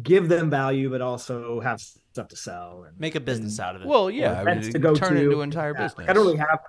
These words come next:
Speaker 1: I'm still trying to figure all of that out, but I
Speaker 3: Mm-hmm.
Speaker 1: figure now's the best time to, and it has been the last six months, just trying to build that, that
Speaker 2: Yeah.
Speaker 1: base.
Speaker 2: So you're gonna
Speaker 1: And so the plan
Speaker 2: you're
Speaker 1: is, it, you know, it's back to goals, I guess,
Speaker 2: Mm-hmm.
Speaker 3: Yeah.
Speaker 1: because I've, I've built up Instagram. I wanna continue to build up Instagram,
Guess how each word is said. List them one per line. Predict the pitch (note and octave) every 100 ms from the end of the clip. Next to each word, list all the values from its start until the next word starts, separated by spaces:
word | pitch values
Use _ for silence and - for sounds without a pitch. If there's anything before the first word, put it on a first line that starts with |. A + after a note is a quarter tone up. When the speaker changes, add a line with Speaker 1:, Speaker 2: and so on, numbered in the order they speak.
| -
Speaker 1:
I'm | -
still | F#3+ D3
trying | D#3 C3+
to |
figure | - D#3 D3 B2+
all | B2+ A#2+
of |
that | A#2 G#2+
out, | A2+ E3 -
but | C3+ A#2 A2+
I |
Speaker 3:
Mm-hmm. | G2
Speaker 1:
figure | G2 B2 A#2 A2+ -
now's | C3 C3+ A#2
the | A#2
best | A#2+ -
time | B2 A#2
to, | A2+ G#2 _ _ -
and | A#2+
it |
has | C3 A#2+
been | A#2
the | A2+
last | G#2+ -
six | G#2 -
months, | A#2 G#2+
just | - G#2+
trying | - B2
to | G#2
build | G#2 A2+ G#2
that, | G2+ F#2 - _ _ _
that | A#2
Speaker 2:
Yeah. | C#3
Speaker 1:
base. | - G2+ G2 - - _ _ _ _ _ -
Speaker 2:
So | D3
you're | C#3+
gonna | D3 D3+
Speaker 1:
And |
so | F3
the | D3+
plan | - F#3+ F#3
Speaker 2:
you're | - -
Speaker 1:
is, | - -
it, | D#3+
you | D3+
know, | C#3
it's | B2 -
back | A2+ B2+ A#2
to | B2
goals, | D3 C3
I | A#2+
guess, | A#2 A#2
Speaker 2:
Mm-hmm. | - C3
Speaker 3:
Yeah. | A2+
Speaker 1:
because | A#2 A2
I've, | B2 A#2 A2+ -
I've | B2+ A#2 G#2+ A2 _ _ _ _ _ _
built | D#3 D3
up | D3+
Instagram. | C#3 C3+ C3+ B2+ B2
I | A#2+
wanna | B2+
continue | A#2+ G#2+ C3+
to | B2
build | A#2+ A#2
up | A#2
Instagram, | A#2 - G#2+ G#2+ G#2+